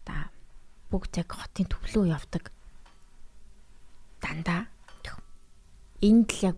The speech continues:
бүгд ажиллаа хийдэг. Энд л яг сургуультаа сурдаг. Энд л яг хоол моол бүх юм байд юм уу хайшин. Тэгээд тэгснэ унтах гэж зүгээр, зүгээр нэг унтах гэж нэг, а, хотоос гарснаа буцаал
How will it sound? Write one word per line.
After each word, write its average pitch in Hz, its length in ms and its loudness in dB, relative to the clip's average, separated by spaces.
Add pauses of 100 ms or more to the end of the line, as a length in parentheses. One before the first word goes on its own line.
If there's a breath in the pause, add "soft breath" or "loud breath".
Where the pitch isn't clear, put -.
бүгд 175 240 10
ажиллаа 165 320 -2
хийдэг. 160 300 -4
Энд 196 260 4
л - 80 0
яг 175 140 0
сургуультаа 180 500 2
сурдаг. - 320 0
Энд 208 240 4
л - 160 0
яг - 140 -2 (500 loud breath)
хоол 214 240 10
моол 170 300 8
бүх - 180 0
юм 190 160 8
байд 170 240 8
юм 170 160 6
уу 165 60 6
хайшин. 156 500 2
Тэгээд - 320 -4 (1200 soft breath)
тэгснэ 175 320 2
унтах 190 320 6
гэж 339 240 8
зүгээр, 185 400 6
зүгээр 294 220 6 (100)
нэг - 80 -8
унтах 220 400 4
гэж 349 240 2
нэг, 190 240 4
а, - 480 -4
хотоос - 320 2
гарснаа - 400 -2
буцаал 185 720 8